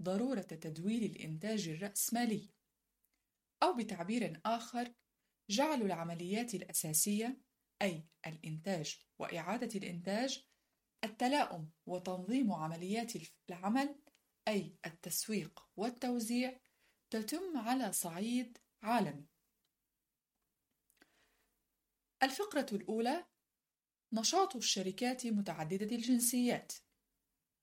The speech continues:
يتباين النشاط الذي تمارسه الشركات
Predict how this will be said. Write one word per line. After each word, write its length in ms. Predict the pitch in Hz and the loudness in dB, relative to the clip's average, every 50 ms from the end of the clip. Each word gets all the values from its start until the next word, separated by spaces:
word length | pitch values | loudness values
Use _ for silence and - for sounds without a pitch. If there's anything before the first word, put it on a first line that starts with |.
| _ _ _ _ _ _ - - _ _ _ _ _ _ _ _ _ _ | _ _ _ _ _ _ -20 -20 _ _ _ _ _ _ _ _ _ _
يتباين 520 | 254 269 269 285 277 254 403 453 427 359 285 | 0 2 4 4 4 6 6 6 6 4 4
النشاط 840 | 240 220 196 180 175 175 - - 247 254 262 269 269 269 - - - _ _ _ _ _ | 4 2 2 0 0 0 0 0 2 2 2 2 0 -2 -6 -10 -12 _ _ _ _ _
الذي 440 | 190 190 196 233 262 - 220 208 208 | 2 2 2 2 2 2 0 0 -2
تمارسه 840 | 208 202 180 170 165 165 180 226 240 - - - 226 220 220 220 214 - _ _ - | -2 -2 -2 -2 -2 -2 -2 -2 -2 -2 -2 -2 -2 -2 -2 -4 -6 -10 _ _ 0
الشركات 720 | 185 - - - 196 165 160 160 196 202 208 214 214 214 | 2 2 2 2 0 -4 -4 -2 0 0 0 0 -2 -4